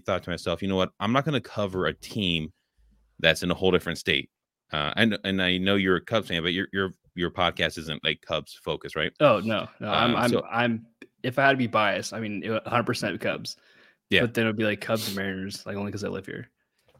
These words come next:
Speaker 1: Right. So that's kinda how it is for me with the Brewers. So it's, like, Oakland, 'cause that's, like, my family, like, all my sisters are still season ticket holders. Although I think this <laughs> year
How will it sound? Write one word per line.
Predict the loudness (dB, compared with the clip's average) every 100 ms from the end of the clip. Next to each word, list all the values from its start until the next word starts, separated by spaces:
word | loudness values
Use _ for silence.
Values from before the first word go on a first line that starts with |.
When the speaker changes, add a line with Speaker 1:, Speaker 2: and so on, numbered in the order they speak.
| _ 0
Speaker 1:
Right. | 4 4 4
So |
that's | 4 4
kinda | 2
how | 4 4
it |
is | 4
for | 2 0
me | 0
with | 0
the | -4
Brewers. | -4 -4
So | 0 0
it's, | 0
like, | -2 -2 -2
Oakland, | -2 0 -2 -2 -8
'cause | -8 0
that's, | 2 2
like, | -2 -4
my | -6
family, | -2 0 2 0 -2 -4
like, | -4 -4 _
all | -2
my | -2 -2
sisters | -4 -2 -2 0
are | -2
still | 2 2 2 0 -8 -8
season | -4 -2
ticket | 0 0 0
holders. | 0 2 0 0
Although | -2 -2
I |
think | -2 -4
this | -4 -2
<laughs> | 0
year | -2 -4